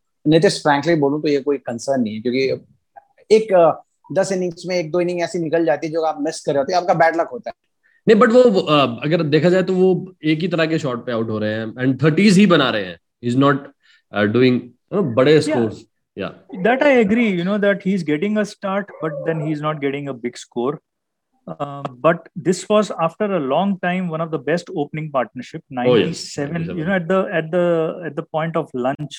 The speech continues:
Speaker 3: वो विकेट गई। And, uh, हमारा जो इंडिया का एक और कंसर्न था कि overnight batsman to play the first session,
Speaker 2: राइट।
Speaker 3: वो भी फुलफिल हुआ। That's why I said that there are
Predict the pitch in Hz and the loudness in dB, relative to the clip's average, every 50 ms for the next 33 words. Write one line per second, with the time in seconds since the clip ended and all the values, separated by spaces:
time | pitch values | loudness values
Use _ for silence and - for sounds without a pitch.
0 | - 143 131 127 120 120 - 139 135 - - 123 127 - - - - 147 131 131 | -10 -8 -8 -6 -6 -8 -8 -10 -10 -8 -8 -8 -8 -8 -10 -12 -12 -10 -10 -8
1 | 127 127 127 123 131 - - - _ _ - 123 127 131 147 151 147 151 143 135 | -8 -8 -6 -8 -8 -10 -12 -18 _ _ -8 -6 -4 -2 -2 -2 -4 -6 -6 -4
2 | 135 135 143 147 - 160 143 127 120 - 156 151 151 - 143 131 123 - 151 147 | -4 -4 -4 -2 -2 -2 -2 -2 0 -2 -4 -4 -4 -6 -10 -10 -10 -10 -10 -10
3 | 151 - 151 156 - 277 175 170 147 131 135 147 151 151 151 151 151 156 156 143 | -6 -4 -4 -4 -4 -2 -2 -2 0 0 2 0 0 0 -2 -2 -4 -4 -4 -4
4 | 131 131 127 123 - - - 156 156 147 151 151 143 - - 135 139 143 143 143 | -4 -4 -4 -4 -6 -10 -8 -8 -8 -6 -6 -8 -10 -6 -4 -4 -2 -2 -2 -4
5 | 139 - 135 131 131 - - 143 135 - - 175 185 202 - - _ _ _ _ | -4 -4 -6 -6 -6 -6 -6 -8 -8 -6 -6 -6 -6 -6 -6 -10 _ _ _ _
6 | _ _ _ _ - 92 90 156 185 202 240 226 - 196 180 151 - 156 143 135 | _ _ _ _ -8 -4 2 2 4 4 4 4 4 2 2 2 2 0 0 0
7 | 131 127 120 139 156 - - 208 208 208 190 - 202 202 196 214 202 185 185 202 | 0 0 0 0 -2 0 0 0 0 0 0 -2 -4 -4 -2 -4 -4 -2 -4 -4
8 | 190 | -6